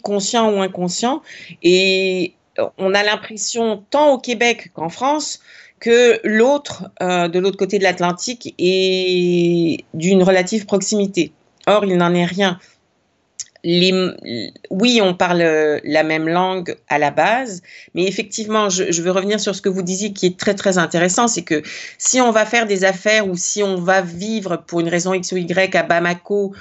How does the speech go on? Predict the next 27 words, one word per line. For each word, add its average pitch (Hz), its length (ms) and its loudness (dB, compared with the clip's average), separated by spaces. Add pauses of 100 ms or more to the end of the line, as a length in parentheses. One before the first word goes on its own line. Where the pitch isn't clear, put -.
(240)
ou 160 140 -2
à 165 80 4
Tokyo 196 720 -2 (260)
ou 175 120 2
à 175 80 6
Buenos 180 340 -2
Aires, 233 340 -2 (300)
c'est 202 260 -10
clair 247 340 -2
qu'on 196 240 0
va 180 120 2
se 180 100 -8
préparer. 190 600 -2 (480)
Un, 226 300 2 (420)
linguistiquement, 170 1000 -4
deux, 214 500 -2
historiquement, 185 800 -2 (220)
parce 180 120 -6
que 185 100 -4
c'est 180 100 -4
des 165 120 0
choses 190 200 0
qui - 100 -6
nous 170 80 2
sont 156 200 -6
très, 170 520 0
euh, 135 300 4